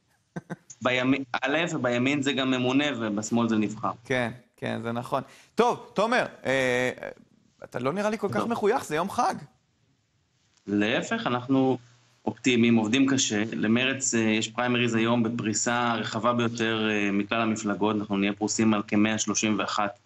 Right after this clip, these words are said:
Speaker 2: קלפיות ברחבי הארץ.
Speaker 1: מהמם.
Speaker 2: אה, פריסה רחבה יותר משל הליכוד, משל מפלגת העבודה.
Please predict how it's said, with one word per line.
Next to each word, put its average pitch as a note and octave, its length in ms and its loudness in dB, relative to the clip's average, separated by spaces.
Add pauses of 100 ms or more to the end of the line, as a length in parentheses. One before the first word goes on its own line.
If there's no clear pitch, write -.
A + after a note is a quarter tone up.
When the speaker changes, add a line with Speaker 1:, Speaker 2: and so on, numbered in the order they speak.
(320)
Speaker 2:
קלפיות G#2 400 0
ברחבי G2+ 380 0
הארץ. G2 540 -2
Speaker 1:
מהמם. B2+ 320 -6 (260)
Speaker 2:
אה, G#2 160 4 (480)
פריסה G#2+ 200 0
רחבה A2+ 340 0
יותר A#2 180 0
משל G#2 260 2
הליכוד, F#2+ 380 2
משל A2+ 180 2
מפלגת G#2 340 -4
העבודה. G2 460 0